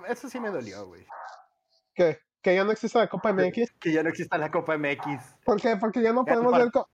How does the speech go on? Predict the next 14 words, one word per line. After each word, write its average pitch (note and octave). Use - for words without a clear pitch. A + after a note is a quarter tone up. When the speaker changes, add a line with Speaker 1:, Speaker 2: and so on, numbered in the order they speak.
Speaker 2:
no G#3+
podemos A#3+
ver A#3+
cómo A#3+
el A3+
Chivas A#3+
nos A#3
humilla G#3
en A3+
nuestro G3+
estadio G3
con G#3
nuestra E3
gente. F#3